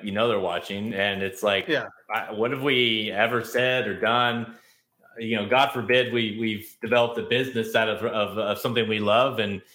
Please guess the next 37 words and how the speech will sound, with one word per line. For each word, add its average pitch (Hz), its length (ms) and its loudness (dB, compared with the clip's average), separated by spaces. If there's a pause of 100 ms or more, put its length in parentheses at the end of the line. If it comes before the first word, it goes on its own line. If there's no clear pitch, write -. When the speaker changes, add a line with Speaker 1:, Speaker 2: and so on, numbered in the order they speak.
(300)
Speaker 1:
and 110 180 2
have 107 100 -4
had 107 520 0 (100)
thousands 127 480 4
of 117 160 -2
people 123 400 0
that 110 160 2
have 107 160 -2
come 120 240 -2
through 123 340 0
Racing 120 380 -2
Dudes 117 340 0
over 113 220 0
the 113 80 -4
years 117 460 0
that 110 120 4
have 104 140 0 (500)
gotten 131 280 4
into 143 160 0
the 135 120 0
game 131 340 2
because 123 540 -2
they 113 140 2
just 113 240 -6
saw 127 200 4
something 123 300 -4
we've 113 220 -2
done 127 380 2
and, 107 200 -2 (460)
and 107 460 0 (260)
don't 127 200 4
even 143 280 -2 (1080)
use 196 300 0
our 143 100 0
picks. - 420 -2
They 117 140 0
just 135 280 -2